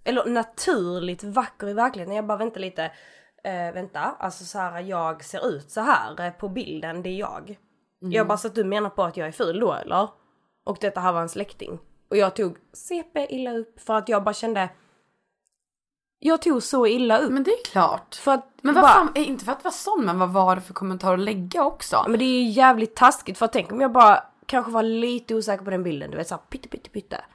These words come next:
Speaker 1: Och så bara tänkte jag, "Men jag postar den." Och sen bara fick jag bekräftat att bara, "Mm, it's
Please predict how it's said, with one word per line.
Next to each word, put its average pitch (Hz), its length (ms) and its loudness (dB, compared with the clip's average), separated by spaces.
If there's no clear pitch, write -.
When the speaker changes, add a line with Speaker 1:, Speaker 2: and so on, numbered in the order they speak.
Speaker 1:
Och 214 80 -2
så 208 60 -4
bara 220 80 0
tänkte 208 220 -4
jag, 226 100 0
"Men 269 80 4
jag 277 100 2
postar 285 340 0
den." 123 260 -4
Och 233 100 -4
sen 214 160 -2
bara 185 280 2
fick - 200 -6
jag 196 100 -2
bekräftat 202 580 -4
att 185 160 -10
bara, 175 280 0
"Mm, 349 240 -4
it's 359 220 -8